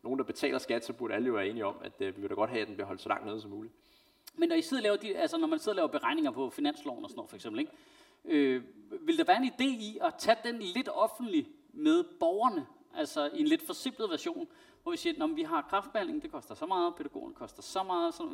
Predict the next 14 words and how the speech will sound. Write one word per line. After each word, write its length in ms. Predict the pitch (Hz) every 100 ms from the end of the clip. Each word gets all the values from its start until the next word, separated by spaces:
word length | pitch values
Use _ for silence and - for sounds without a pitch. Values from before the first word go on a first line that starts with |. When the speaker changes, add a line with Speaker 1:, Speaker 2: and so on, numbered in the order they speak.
| 302
Speaker 2:
vores 160 | 277 254
budget 320 | 277 - 370 -
er 60 |
det 260 | - 214 208
her. 200 | 208 - - - -
Så 160 | 330
hvis 260 | 285 277 -
vi 40 |
gerne 220 | 285 381 262
vil 80 |
have 120 | 359 - 240
det 120 | 226
her 120 | 226
også, 440 | 262 311 339 -